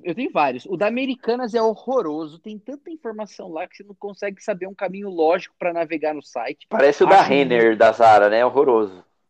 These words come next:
Speaker 1: O da Renner é péssimo, mas o pior ainda é o da Riachuelo. O da Riachuelo eu tenho raiva. Eu, na verdade, eu nem tenho mais, né? Então, não tenho mais raiva, não passo mais essa raiva.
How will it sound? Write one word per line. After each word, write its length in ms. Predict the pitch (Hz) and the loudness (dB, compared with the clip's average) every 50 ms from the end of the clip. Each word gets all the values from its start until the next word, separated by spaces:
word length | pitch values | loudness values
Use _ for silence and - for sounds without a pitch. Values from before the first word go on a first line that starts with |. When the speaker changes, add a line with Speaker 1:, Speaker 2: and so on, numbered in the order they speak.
| _ _ _ _ | _ _ _ _
Speaker 1:
O 220 | _ 185 202 220 196 | _ -2 -2 0 0
da 140 | 247 247 | 0 0
Renner 400 | 233 240 214 226 247 262 262 254 | 0 -2 -6 -8 -8 -10 -10 -10
é 60 | 269 269 | -12 -12
péssimo, 680 | - _ 220 220 233 247 240 - - - 147 127 120 _ _ | -10 _ -8 -6 -6 -8 -10 -12 -18 -18 -18 -18 -18 _ _
mas 280 | 175 185 196 196 - | -10 -10 -10 -10 -12
o 80 | 208 - _ 160 190 208 180 - | -16 -20 _ -18 -18 -18 -16 -10
pior 400 | - 277 285 226 208 240 285 311 | -6 -4 -4 -2 -2 -2 -4 -6
ainda 340 | 311 254 247 277 302 294 269 | -8 -8 -10 -10 -10 -10 -8
é 80 | 262 | -6
o 60 | 262 254 | -8 -6
da 120 | 220 269 | -8 -10
Riachuelo. 840 | 269 233 247 254 254 247 - - 285 254 180 170 147 135 120 107 _ _ _ _ _ _ _ | -10 -8 -8 -8 -8 -8 -12 -16 -12 -10 -8 -8 -8 -10 -12 -16 _ _ _ _ _ _ _
O 140 | - 208 196 | -18 -10 -8
da 100 | 254 247 | -8 -8
Riachuelo 640 | 240 240 226 208 - - - 180 175 190 196 196 | -6 -10 -12 -12 -14 -16 -12 -10 -10 -8 -8 -10
eu 40 | 190 | -10
tenho 180 | - 208 214 | -12 -16 -18
raiva. 440 | 202 - _ 175 165 156 147 127 - - | -18 -14 _ -8 -6 -6 -6 -8 -10 -10
Eu, 100 | 147 151 | -10 -8
na 120 | 170 196 | -8 -8
verdade, 260 | 220 277 285 254 247 269 | -8 -8 -8 -8 -8 -8
eu 40 | |
nem 160 | 208 185 208 214 | -8 -8 -10 -10
tenho 200 | - 180 160 147 | -8 -8 -8 -6
mais, 280 | 127 127 151 196 185 | -6 -6 -8 -8 -8
né? 200 | - 143 170 113 - | -10 -12 -14 -14 -14
Então, 280 | 135 131 - 135 131 123 117 | -16 -12 -8 -8 -8 -8 -8
não 180 | 123 131 143 139 | -8 -8 -10 -8
tenho 160 | 139 139 127 | -8 -8 -8
mais 180 | 123 120 120 - | -6 -8 -10 -8
raiva, 240 | - 123 143 110 208 | -8 -8 -8 -6 -6
não 120 | 175 143 | -8 -10
passo 440 | - - - 135 139 143 - - 131 | -8 -4 -2 -2 -2 -2 -4 -10 -12
mais 140 | 127 120 117 | -12 -10 -12
essa 220 | 117 - - 127 | -12 -12 -14 -12
raiva. 340 | 127 139 123 131 156 175 _ | -8 -6 -6 -6 -6 -8 _